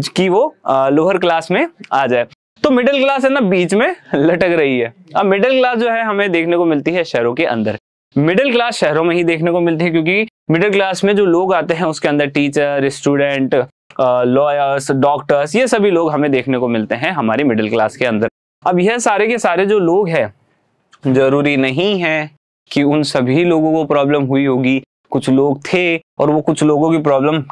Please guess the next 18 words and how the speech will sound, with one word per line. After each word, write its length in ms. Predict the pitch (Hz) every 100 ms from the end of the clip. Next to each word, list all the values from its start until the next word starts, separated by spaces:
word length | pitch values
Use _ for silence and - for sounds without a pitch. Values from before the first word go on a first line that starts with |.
| -
क्या 220 | 151 170
थी 200 | 175 170 - _ -
कि 100 | 269
ब्रिटिश 380 | 226 254 277
रूल 240 | 247 269 277
जो 80 | 262
है 120 | 226
ना, 260 | 220 143 139 _ _ _ _ _ _ 151
वो 320 | 160 247 277 - _ _ _
समझ 320 | - 220 247
चुके 300 | - 143 120
थे 180 | 107 104
कि 360 | - - - 202
आखिर 380 | 160 156 202
ब्रिटिश 340 | 175 147 - -
रूल 140 | 262 -
है 200 | - 233
क्या। 180 | 139 -